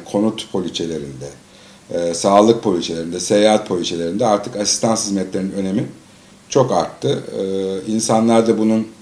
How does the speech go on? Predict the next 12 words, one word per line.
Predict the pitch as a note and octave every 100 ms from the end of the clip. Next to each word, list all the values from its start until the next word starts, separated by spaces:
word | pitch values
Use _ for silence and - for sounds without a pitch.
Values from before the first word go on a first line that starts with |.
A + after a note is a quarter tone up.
| - - - -
e, | - G2 G2 G2 G2
gayet | A2 A2+ G#2+
hızlı | A2 A2 B2
bir |
şekilde | - A2 G#2+ A#2 G#2+
bilincine | G#2 G#2 G2 A2 G#2
varmaya | G#2 G2+ G#2 G2+
başladı | F#2 E2 E2 D#2 - F2+
önüm-, | F#2 F2 F2+ F2+ F2
e, |
geçmiş | F2 F2+ F2+ E2+ - - -
senelerde. | - F#2 E2 D#2+ D#2 F2